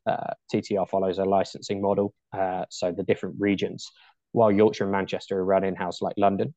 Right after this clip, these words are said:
the, the rest of the regions are, uh, licenses, um, where people have been, they've become aware of Tag Rugby and they've wanted to set it up in,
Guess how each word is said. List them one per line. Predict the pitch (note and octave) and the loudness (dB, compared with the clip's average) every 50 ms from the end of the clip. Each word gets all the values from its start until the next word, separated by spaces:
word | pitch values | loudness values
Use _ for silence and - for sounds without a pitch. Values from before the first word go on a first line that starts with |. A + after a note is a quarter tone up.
| _ - | _ -2
the, | A2 G2+ G2 - - | 0 0 -2 -4 -2
the | - G#2 G2 | -2 0 0
rest | F#2+ G#2 G#2 - - - | 0 0 -2 -2 -2 -4
of | G#2 F2+ | -4 -2
the | G2 F#2+ | -2 -2
regions | F#2+ F#2 F2+ F2 - E2+ - - - - - - | -2 -2 -2 -4 -6 -8 -10 -12 -14 -16 -10 -4
are, | G2 G2 F#2+ F#2 F2 E2+ - - - _ _ | -2 -2 0 0 -2 -4 -8 -12 -18 _ _
uh, | G2+ F#2+ F#2+ F#2+ | -4 -2 -2 0
licenses, | G2+ G2 F#2+ F#2 - - - - - F#2 F#2 - - - _ - - - _ _ _ _ _ _ - | 2 2 2 2 0 -8 -14 -10 -10 -8 -8 -8 -10 -16 _ -20 -20 -20 _ _ _ _ _ _ -4
um, | G#2 G2 G2 G2 G2 F#2+ F#2 - - _ _ _ _ _ _ _ | -2 0 0 2 2 0 -2 -4 -10 _ _ _ _ _ _ _
where | - A#2 A2 F#2+ | 2 4 4 4
people | - - A#2 G2+ - G#2+ | 4 2 0 2 2 2
have | F#2 G2+ F#2+ F#2+ F2+ - - _ _ - - _ _ _ _ _ | 2 4 2 2 0 -4 -14 _ _ -20 -20 _ _ _ _ _
been, | B2 A2+ G#2 G2 G2+ G2 - - _ _ _ | 0 0 0 0 -2 -4 -6 -8 _ _ _
they've | A#2 A#2 G#2+ F#2 | -4 -4 -2 -2
become | - G2+ - G#2+ G2 | 0 0 2 4 6
aware | F#2+ A2 A2+ G#2+ G#2 G2+ | 6 8 8 8 6 4
of | |
Tag | - - G2+ G2 F#2+ - G2+ F#2+ F2+ G2+ | 2 2 0 -2 0 0 -2 -2 -2 -4
Rugby | F#2 F2 - F#2+ F#2+ - | -6 -4 -4 -6 -6 -6
and | - G2 G2 | -4 0 0
they've | F#2+ F#2 | 0 0
wanted | G2 G2+ G2 F2+ - F#2+ - | 2 0 -2 -2 -4 -6 -6
to | - | -6
set | - - - F2+ | -6 -6 -4 -4
it | F2+ - | -4 -4
up | - F#2+ - - | -4 -6 -4 -4
in, | G2+ F#2+ G2 | -4 -4 -4